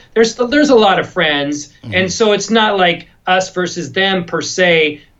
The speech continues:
Speaker 1: only for that week. But in reality, it's, it's more of a, a, it's a great team rival
Speaker 2: So it's a,
Speaker 1: that we
Speaker 2: it's a
Speaker 1: just
Speaker 2: friendly
Speaker 1: bring to the
Speaker 2: rivalry.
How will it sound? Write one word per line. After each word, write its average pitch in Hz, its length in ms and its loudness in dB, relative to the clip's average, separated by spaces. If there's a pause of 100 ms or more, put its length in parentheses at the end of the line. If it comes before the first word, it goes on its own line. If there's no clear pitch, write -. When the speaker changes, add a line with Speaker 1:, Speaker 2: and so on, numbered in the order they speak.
Speaker 1:
only 247 280 2
for 202 180 0
that 180 400 0
week. 139 540 -8 (240)
But 214 200 -2
in 226 120 4
reality, 202 720 2
it's, 151 240 -12
it's 170 260 -10
more 185 240 0
of 170 100 0
a, 156 200 -2
a, 160 280 -6
it's - 120 -6
a 160 80 0
great 185 580 -2
team 175 320 0
rival 143 540 2
Speaker 2:
So 147 100 4
it's 160 220 2
a, 170 40 4
Speaker 1:
that 165 140 2
we 190 60 4
Speaker 2:
it's 175 120 0
a 180 40 2
Speaker 1:
just 170 160 0
Speaker 2:
friendly 208 340 4
Speaker 1:
bring 160 40 4
to 139 40 0
the 143 40 4
Speaker 2:
rivalry. 117 380 4